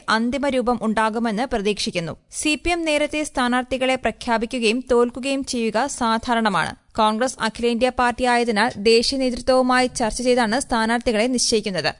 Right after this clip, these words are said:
സി പി എമ്മിനെ പോലെ പ്രാദേശിക പാർട്ടിയല്ല. സി പി എമ്മിന് കാര്യങ്ങൾ ഇവിടെ തീരുമാനിച്ചാൽ മതി. തർക്കമുണ്ടെന്ന വാർത്തകൾ അടിസ്ഥാനരഹിതമാണെന്നും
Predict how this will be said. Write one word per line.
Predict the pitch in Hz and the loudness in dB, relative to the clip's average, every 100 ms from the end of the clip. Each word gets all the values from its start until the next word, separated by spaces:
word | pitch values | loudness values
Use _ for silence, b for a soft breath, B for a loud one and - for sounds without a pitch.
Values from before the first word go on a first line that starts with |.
| _ | _
സി | - 311 311 | -4 0 0
പി | 320 | 0
എമ്മിനെ | 339 339 339 | 0 0 -2
പോലെ | 339 320 320 320 | 0 2 2 2
പ്രാദേശിക | 254 240 240 269 - 277 | 0 0 2 0 0 -2
പാർട്ടിയല്ല. | 277 233 214 202 170 160 - | 2 0 2 0 2 0 -2
സി | - 220 | -4 -2
പി | 226 247 | 0 0
എമ്മിന് | 262 262 311 | 2 0 0
കാര്യങ്ങൾ | 262 254 247 254 - | 2 2 2 -2 -2
ഇവിടെ | 214 262 | 0 0
തീരുമാനിച്ചാൽ | 277 233 226 214 214 240 202 | 0 0 2 2 0 -2 -2
മതി. | 175 147 - | -2 -4 -2
തർക്കമുണ്ടെന്ന | 254 247 302 294 294 294 294 | 0 0 0 -2 0 0 2
വാർത്തകൾ | 277 262 269 262 - | 2 0 0 -2 0
അടിസ്ഥാനരഹിതമാണെന്നും | 208 220 - 269 262 240 233 240 240 233 202 | -2 -2 -2 -2 0 -2 0 2 2 0 -2